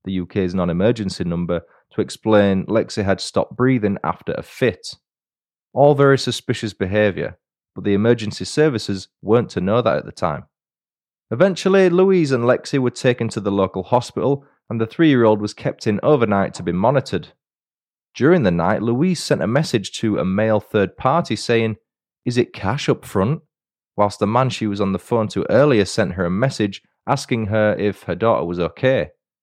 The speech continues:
Lexi was discharged from the hospital the following morning, not long after six A M, so Louise took her home.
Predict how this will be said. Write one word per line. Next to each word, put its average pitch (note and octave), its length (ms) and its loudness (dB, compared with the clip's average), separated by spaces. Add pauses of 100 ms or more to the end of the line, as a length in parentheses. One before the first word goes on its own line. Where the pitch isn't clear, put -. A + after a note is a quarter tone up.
(640)
Lexi D#3+ 320 0
was B2+ 200 0
discharged B2 560 0
from A2+ 140 -4
the G2+ 80 0
hospital A2 460 0
the B2+ 80 -2
following G2 400 0
morning, F2+ 440 0 (160)
not G#2 160 -2
long G2 160 -2
after F#2 240 -6
six - 320 -12
A F2+ 120 0
M, G#2 240 0 (220)
so G2 300 0
Louise F#2+ 400 -4
took - 180 -10
her E2+ 140 -2
home. G2 380 -2